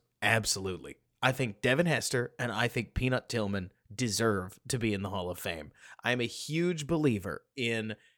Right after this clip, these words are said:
instead of just giving people volumetric awards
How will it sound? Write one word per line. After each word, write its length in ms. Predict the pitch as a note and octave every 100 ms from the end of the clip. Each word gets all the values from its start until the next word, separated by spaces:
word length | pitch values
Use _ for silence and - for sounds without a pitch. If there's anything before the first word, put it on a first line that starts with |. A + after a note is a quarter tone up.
| _
instead 420 | G2 - - C3+
of 220 | D3+ A2
just 480 | A2 B2 B2 A#2 - - _ _ - A2
giving 300 | C3+ C#3 C#3+
people 440 | D3 C#3+ C#3+ C3
volumetric 800 | G2 A2+ A#2+ C3 B2 A#2+ - A#2
awards 760 | A#2 G#2 G#2+ G#2+ G#2 G2+ G2+